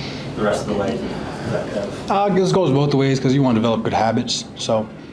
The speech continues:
Speaker 2: um, sometimes something might happen, and, um, everybody was in the plus today. That's good.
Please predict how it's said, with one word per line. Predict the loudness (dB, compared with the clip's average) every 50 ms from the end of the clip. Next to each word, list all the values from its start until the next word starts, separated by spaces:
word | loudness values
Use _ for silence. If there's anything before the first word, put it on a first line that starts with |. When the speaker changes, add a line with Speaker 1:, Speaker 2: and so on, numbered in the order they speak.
| -16 -16 -16 -16 -16 -16 -16 -14 -10
Speaker 2:
um, | -6 -4 -4 -2 -2 -2 -4 -4 -6 -8 -8 -6 -6
sometimes | -4 -2 -2 0 2 2 2 2 0
something | 0 0 0 2 2
might | 0 0 0
happen, | 0 0 0 0 -2 -2 -4 -4
and, | -4 -4 -2 -2
um, | -2 -4 -4 -4 -6 -6 -6 -8 -8 -4 -2
everybody | 0 2 2 4 2
was | 2 4
in | 2 2
the | 2
plus | 2 0 -2 -2
today. | -2 -4 -6 -6 -6 -10 -12 -16 -16 -14 -14 -14 -14 -14 -16 -18 -18 -18 -18 -18 -16 -18 -18 -16 -16 -16 -16
That's | -12 -12 -12 -8
good. | -6 -6 -6 -6